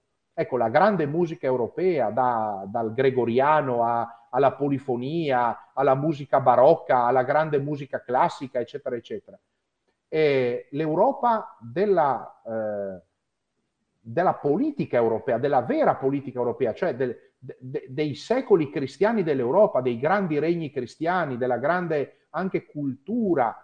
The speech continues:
politica europea, che vuol dire, ad esempio, non so, il Sacro Romano Impero, con la sua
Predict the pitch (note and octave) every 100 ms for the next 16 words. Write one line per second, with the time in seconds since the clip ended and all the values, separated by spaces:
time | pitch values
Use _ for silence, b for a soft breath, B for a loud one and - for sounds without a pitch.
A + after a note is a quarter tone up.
0 | _ _ _ _ D3+ D#3 E3 D#3 C#3+ B2+
1 | C#3 B2 A#2 D3 C3+ - B2+ B2+ B2 E3
2 | E3+ B2 B2 D3 D3+ C3+ A#2+ - F3 A#2+
3 | A2+ - D3+ D3+ C3 B2+ C3 B2 A#2 C#3
4 | D#3+ D3 - B2+ A#2+ - D#3